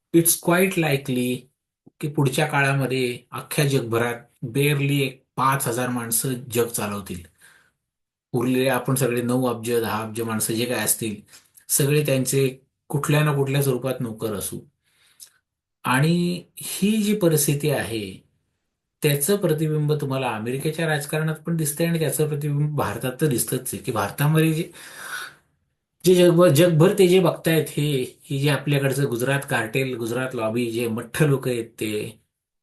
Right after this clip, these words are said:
की actually त्यांचं काय, कसलं काय इन्व्हेन्शन, इन्व्हेन्शन करायची यांची लायकी नाहीये, काही नवीन शोधून काढायची धमक नाहीये.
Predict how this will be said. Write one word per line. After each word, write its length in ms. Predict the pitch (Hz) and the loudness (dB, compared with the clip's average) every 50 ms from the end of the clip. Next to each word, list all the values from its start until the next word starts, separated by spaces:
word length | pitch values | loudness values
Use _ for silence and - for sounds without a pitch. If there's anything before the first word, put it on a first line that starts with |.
| _ | _
की 200 | - 175 170 165 | 2 4 4 4
actually 440 | 156 147 143 147 - 196 190 190 175 | 4 2 0 0 2 4 4 4 4
त्यांचं 340 | 185 175 170 165 160 170 160 | 4 2 2 2 2 0 0
काय, 180 | 160 170 160 156 | 0 0 0 2
कसलं 340 | 151 165 151 - - 170 | 2 0 0 2 0 0
काय 180 | 165 165 160 156 | 0 0 0 0
इन्व्हेन्शन, 560 | 143 135 127 120 127 139 143 147 156 156 156 | 0 0 0 0 0 0 0 0 0 0 -2
इन्व्हेन्शन 460 | 151 143 143 143 143 139 143 151 151 | -2 -2 -2 -2 -2 -2 -2 -4 -4
करायची 360 | 147 143 143 143 147 143 156 147 | -4 -4 -4 -4 -4 -4 -4 -4
यांची 280 | 135 123 - - 147 | -4 -4 -6 -6 -6
लायकी 300 | 131 117 113 113 113 147 | -4 -4 -6 -4 -2 0
नाहीये, 400 | 147 135 113 101 95 95 120 143 - _ _ _ _ _ _ - | 0 0 0 -2 -4 -8 -10 -12 -14 _ _ _ _ _ _ -6
काही 160 | - 135 135 | -2 0 2
नवीन 280 | 143 139 131 139 156 160 | 4 4 6 6 4 4
शोधून 300 | - 139 123 127 139 143 | 4 4 4 4 2 2
काढायची 380 | 147 135 123 131 131 127 147 143 | 2 0 0 0 -2 -2 -2 -2
धमक 300 | 113 107 117 135 139 143 | -2 -2 -4 -4 -4 -4
नाहीये. 420 | 123 107 95 92 95 110 127 | -4 -6 -6 -8 -8 -10 -12